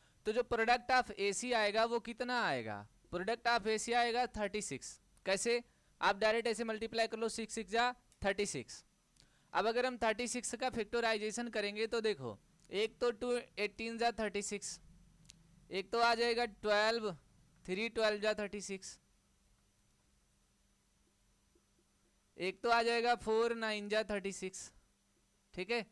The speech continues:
तो ये चार फैक्टर यहाँ पर बनेंगे, एक और भी बनेगा, थ-, थर्टी सिक्स वन जा थर्टी सिक्स। लेकिन <clears throat> यहाँ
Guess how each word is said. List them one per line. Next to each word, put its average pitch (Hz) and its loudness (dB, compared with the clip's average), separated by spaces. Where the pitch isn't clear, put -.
तो 202 0
ये 247 2
चार 226 2
फैक्टर 214 -4
यहाँ 196 2
पर 190 -2
बनेंगे, 180 -2
एक 220 0
और 220 0
भी 233 -2
बनेगा, 202 0
थ-, 160 0
थर्टी 190 -4
सिक्स 226 -6
वन 196 -4
जा 202 2
थर्टी 131 -8
सिक्स। - -16
लेकिन 233 0
<clears throat> - -12
यहाँ 185 6